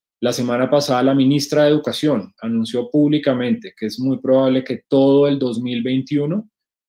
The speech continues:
tengamos que trabajar en lo que ella llama la alternancia o lo que Bogotá llama, eh, la apertura gradual, progresiva y segura. Entonces, otra vez, esto no es una cuestión de un par de semanas o de meses,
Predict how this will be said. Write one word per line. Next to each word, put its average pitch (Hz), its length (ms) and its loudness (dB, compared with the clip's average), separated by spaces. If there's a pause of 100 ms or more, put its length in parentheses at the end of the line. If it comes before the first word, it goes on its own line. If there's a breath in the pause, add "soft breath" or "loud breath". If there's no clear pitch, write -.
(100)
tengamos 120 560 0
que 135 420 0
trabajar 113 680 -2
en 131 160 -2
lo 127 120 0
que 120 120 -4
ella 110 140 2
llama 123 260 0
la 131 120 4
alternancia 113 640 0
o 120 60 -2
lo 123 120 -4
que 123 100 -10
Bogotá 104 420 -2
llama, 120 440 -4 (460)
eh, 107 380 0 (280)
la 110 100 -2
apertura 107 520 -2
gradual, 110 500 0
progresiva 110 760 -4
y 131 80 -8
segura. 113 440 0 (760)
Entonces, 110 440 -4
otra 123 300 -2
vez, 160 400 0 (420 soft breath)
esto 113 280 -6
no 127 160 0
es 127 120 0
una 131 200 0
cuestión 113 400 -2
de 113 80 2
un 117 100 -2
par 123 220 -4
de 127 100 -2
semanas 113 800 -2
o 113 140 -2
de 107 80 0
meses, 120 640 -6